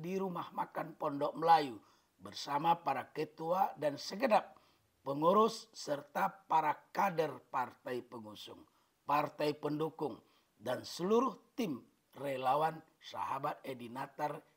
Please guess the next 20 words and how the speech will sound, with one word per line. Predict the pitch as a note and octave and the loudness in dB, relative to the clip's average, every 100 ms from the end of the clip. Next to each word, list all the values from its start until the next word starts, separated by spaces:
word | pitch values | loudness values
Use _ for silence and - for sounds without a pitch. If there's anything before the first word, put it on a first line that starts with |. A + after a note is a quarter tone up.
| _ | _
yang | A2+ B2 G#2 | -10 -8 -6
berada | G2 - B2 C#3 C#3+ C#3+ | -8 -8 -4 -4 -2 -6
di | B2+ | -8
seluruh | A#2 - A2+ A#2+ - _ _ - | -12 -14 -14 -16 -18 _ _ -10
kecamatan | B2+ - G2+ F#2 B2 - B2+ A#2 | -10 -10 -10 -8 -8 -8 -10 -10
sekota | - - A2+ G#2+ G2 F#2 F#2+ F2+ | -12 -12 -12 -14 -18 -16 -16 -16
Pekanbaru. | - - F2 E2 - - _ _ _ _ - | -16 -16 -16 -16 -16 -20 _ _ _ _ 4
Mohon | D#3 F3+ E3 | 4 6 2
dimaklumi | D#3+ D#3+ F3 F3+ D3 G#2 _ _ _ _ _ | 0 2 2 0 -2 -4 _ _ _ _ _
dan | C3+ D3 C#3 | -2 0 -2
kehadirannya | - B2+ B2 E3+ F3+ F3+ G3 F#3+ | -2 -2 0 2 2 2 0 0
pada | D3+ C#3 C3+ | -2 -2 -4
acara | - C3 C3 C#3 | -8 -8 -6 -8
deklarasi | B2+ C3+ - A#2+ B2 A2+ A2+ - A2 G#2+ G2+ | -6 -8 -8 -10 -8 -8 -8 -12 -14 -16 -16
nanti, | F#2 F#2 - D2+ _ _ _ | -16 -16 -20 -20 _ _ _
demi | G#2 D3 F3 G#3+ C4 - _ _ _ _ _ - | -2 2 2 2 -2 -6 _ _ _ _ _ 10
terwujudnya | G3+ F3+ E3+ D#3+ D#3 A3 F3+ G3 G#3 - _ _ - | 10 10 4 -4 -6 -8 -6 -4 -2 -4 _ _ -14
masyarakat | A#2 - B2 E3+ F#3 - - - | -12 -8 -2 0 0 0 -4 -8
Pekanbaru | - C#3+ C#3 C#3+ C#3 C#3+ | -6 -4 -2 -2 -2 -4
yang | C#3 | -4